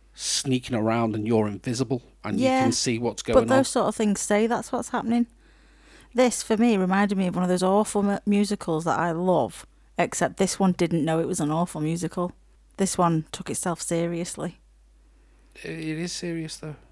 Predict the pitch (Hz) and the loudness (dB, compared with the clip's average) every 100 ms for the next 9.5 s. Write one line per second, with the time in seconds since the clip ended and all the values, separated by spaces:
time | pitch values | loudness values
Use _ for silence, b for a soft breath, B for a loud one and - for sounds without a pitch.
0 | _ _ - 214 202 180 175 - _ _ | _ _ -4 2 2 2 -2 -4 _ _
1 | _ _ 165 151 156 151 160 147 147 - | _ _ 0 4 2 4 4 2 2 -2
2 | - 135 120 120 110 - 131 123 117 - | -2 -2 0 -2 -4 -8 -8 -6 -6 -6
3 | 131 123 123 123 143 160 151 143 - - | -6 -4 -6 -4 0 0 0 -4 -6 -14
4 | _ _ _ 120 123 - 107 - _ _ | _ _ _ -2 -2 -4 -14 -16 _ _
5 | _ - - - - 123 127 - - 123 | _ -8 -8 -8 0 2 2 -4 -2 0
6 | 143 139 107 87 92 - b b b 123 | 2 0 -2 -6 -10 -14 b b b -10
7 | 120 110 101 135 131 120 113 120 120 131 | -8 -10 -2 0 0 -2 -2 -2 -4 -8
8 | 107 107 110 107 - 113 127 - 117 107 | -8 -6 -4 -4 -4 0 0 0 -6 -6
9 | - 107 120 120 | -12 -8 -4 -4